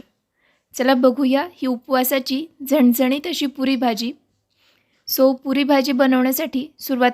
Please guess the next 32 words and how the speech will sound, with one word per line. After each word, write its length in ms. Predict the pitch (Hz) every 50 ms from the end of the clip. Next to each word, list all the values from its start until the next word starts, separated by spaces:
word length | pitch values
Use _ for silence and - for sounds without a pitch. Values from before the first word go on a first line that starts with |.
| - -
करतोय 260 | 269 254 - 277 262
आपण 280 | 254 247 277 262 277
पुरीपासून. 680 | 262 - - 269 254 262 254 254 277 262 247 - 247 277 - _ _ _ _ _ _ _ _ -
तर 100 | 254 247
पुरीला 400 | 233 - 262 254 262 262 269 277
आपण 320 | 269 262 - 269 269 269
घेतली 400 | 269 277 269 269 254 240 254 311 - _ _ -
अर्धी 300 | 240 240 247 226 262 262
वाटी 220 | 269 262 254 294
भगर, 340 | 254 254 285 269 226 254 247 - - _ _ _ -
त्यामध्ये 340 | 254 247 240 254 247 269 269
अगदी 380 | - - 247 220 220 240 285
दोन 300 | 269 240 262 262 254 262
चमचे 360 | - 277 254 254 247 285 285
साबुदाणा. 560 | 269 311 277 240 262 277 240 262 233 226 226 277 - _ _ _ _ _ - - _ _ _ -
हे 60 | 269 262
थोडंसं 460 | 277 277 269 262 285 269 - 339 294
भाजून 400 | 311 302 269 247 233 269 269 277
घ्यायचं 340 | 277 302 277 269 220 - 254
आहे. 100 | 269 381 - _ _ _ _ _ _ _ _ _ _ -
फार 160 | 269 254 262
जास्त 360 | 254 285 269 269 262 - 311
भगर 400 | 285 262 285 269 254 294 294 302 262 - _ _ _ -
भाजत 380 | 247 254 262 254 240 285 277 247
बसण्याची 520 | 247 269 262 269 277 269 269 262 - 285
गरज 280 | 269 269 262 269 262 277
नाही 240 | 285 269 240 233
आहे. 100 | 254 269 - -
अगदी 220 | 254 220 214 262
एक 120 | 262 226 226
दोन 220 | 254 262 262 254 247
ते 140 | 285 285